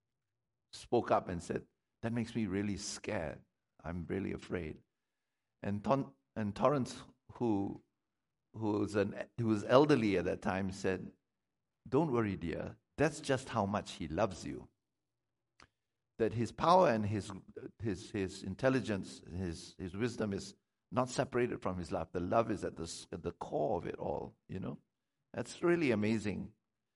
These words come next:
Now, I want to tell you that I don't hear much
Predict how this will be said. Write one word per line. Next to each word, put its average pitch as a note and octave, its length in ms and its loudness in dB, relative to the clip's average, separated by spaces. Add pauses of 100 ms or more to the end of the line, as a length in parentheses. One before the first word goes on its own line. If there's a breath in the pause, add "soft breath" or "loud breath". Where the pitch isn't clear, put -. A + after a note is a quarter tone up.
(240)
Now, C#3 240 4
I G3 180 2
want C#4+ 200 0
to E3+ 60 2
tell A3 220 0
you C3+ 180 2
that G2+ 240 0 (1160)
I F3+ 160 2
don't A3 360 4
hear F#3 600 -2
much - 800 -2